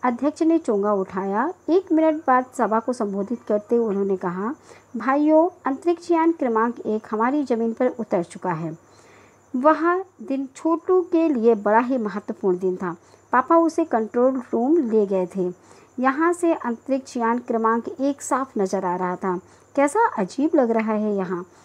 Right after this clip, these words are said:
इसके अंदर क्या होगा पापा?" छोटू ने पूछा। "अभी नहीं बताया जा सकता, दूर से ही इसका निरीक्षण जारी है।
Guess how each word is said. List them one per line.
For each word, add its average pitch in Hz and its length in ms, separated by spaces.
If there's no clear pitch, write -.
इसके 254 240
अंदर 320 280
क्या 302 200
होगा 285 340
पापा?" 226 400
छोटू 247 280
ने 202 120
पूछा। 170 460
"अभी 330 200
नहीं 349 300
बताया 254 440
जा 233 180
सकता, 240 460
दूर 302 220
से 339 160
ही 330 160
इसका 269 320
निरीक्षण 220 560
जारी 196 400
है। 262 300